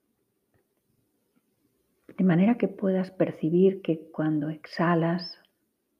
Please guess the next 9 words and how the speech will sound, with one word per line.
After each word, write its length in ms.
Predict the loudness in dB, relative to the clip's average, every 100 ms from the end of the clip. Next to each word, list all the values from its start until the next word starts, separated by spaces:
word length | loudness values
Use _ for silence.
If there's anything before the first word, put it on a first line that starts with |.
| _ _ _ _ _ _ _ -12
al 140 | -12
sacar 340 | -10 -8 -4 -2
el 180 | 0
aire, 480 | 0 0 -2 -6 -10 _ _ _ _ _ _ _ _ _ _ _ _ _ _ _ _ _ _ _
todo 320 | -2 2 2 0
tu 160 | -6
cuerpo 720 | -2 -4 -4 -6 -4 -4 -8 -14
se 200 | -12 -12
acomoda 800 | -8 -6 -2 0 2 0 -4